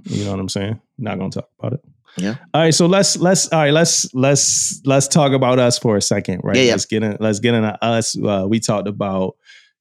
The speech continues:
Speaker 1: the world. We haven't talked much about the Navy yet. Um, C N O got rid of woke books. Okay. Um, I don't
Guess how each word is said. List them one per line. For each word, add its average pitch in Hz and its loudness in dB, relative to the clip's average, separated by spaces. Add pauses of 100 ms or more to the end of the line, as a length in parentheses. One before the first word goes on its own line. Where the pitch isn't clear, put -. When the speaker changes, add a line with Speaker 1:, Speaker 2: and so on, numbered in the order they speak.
(180)
Speaker 1:
the 90 0
world. 123 4
We 127 4
haven't 117 2
talked 117 0
much 117 0
about 110 -2
the 110 -4
Navy 107 -2
yet. 123 0 (160)
Um, 104 -2
C 143 2
N 135 4
O 135 4
got 131 4
rid 131 4
of 123 2
woke 123 2
books. 123 0
Okay. 117 0 (160)
Um, 98 0
I 110 0
don't 117 0